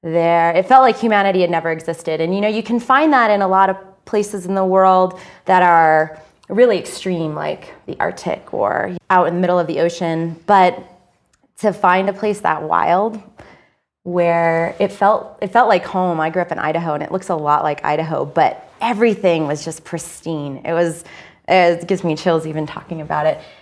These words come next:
Um, and, and so we paddled through this perfectly untouched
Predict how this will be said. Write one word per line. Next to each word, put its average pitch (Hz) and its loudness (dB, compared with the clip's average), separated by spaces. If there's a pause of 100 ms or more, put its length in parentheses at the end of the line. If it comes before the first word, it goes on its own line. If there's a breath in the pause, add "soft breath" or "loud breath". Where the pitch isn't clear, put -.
(280 loud breath)
Um, 180 -4
and, 208 -4
and 208 -2
so 202 2
we 196 -4
paddled 190 0 (380 loud breath)
through 202 2
this 175 -4 (160)
perfectly 185 -4
untouched 180 -4